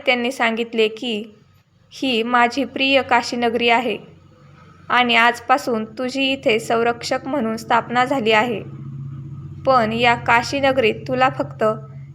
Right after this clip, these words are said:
एका पायाच्या अंगठ्या एवढी जागा मिळेल आणि तुला या ब्रह्मकपालमध्ये अन्न खावे लागेल.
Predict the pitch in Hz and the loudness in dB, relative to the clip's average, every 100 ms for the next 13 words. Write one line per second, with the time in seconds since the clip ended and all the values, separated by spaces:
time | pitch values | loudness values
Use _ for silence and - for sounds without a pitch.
0 | - 240 240 269 269 254 233 233 247 233 | 0 0 4 2 4 6 6 4 2 2
1 | 233 262 262 262 247 233 226 214 214 220 | 0 2 2 4 0 2 2 4 2 2
2 | 208 - - - - _ _ _ _ _ | 0 -2 -10 -20 -20 _ _ _ _ _
3 | _ 247 254 233 226 226 254 247 233 240 | _ 2 4 2 -2 -2 0 4 4 4
4 | 233 214 262 302 262 247 233 226 220 233 | 4 4 0 2 0 0 2 4 4 0
5 | 233 262 196 - - 240 254 254 - 220 | 0 2 0 -2 -4 -2 -2 -4 -2 0
6 | 220 208 214 202 | 2 0 -2 -6